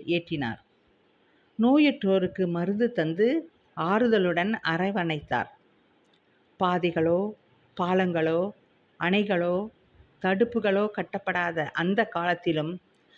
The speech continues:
சேற்றிலும், காட்டாற்று வெள்ளத்திலும் நீச்சலடித்து சென்று துன்புற்ற மக்களை சந்தித்தார். இப்படி அயராது பணி செய்ததால்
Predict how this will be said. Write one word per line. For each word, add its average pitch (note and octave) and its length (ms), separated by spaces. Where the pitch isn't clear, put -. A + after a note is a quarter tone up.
சேற்றிலும், C4 760
காட்டாற்று A3+ 720
வெள்ளத்திலும் F#3+ 680
நீச்சலடித்து B3 680
சென்று F3+ 420
துன்புற்ற B3+ 480
மக்களை F3+ 520
சந்தித்தார். F3 680
இப்படி A3+ 480
அயராது F#3+ 600
பணி F#3+ 240
செய்ததால் E3+ 580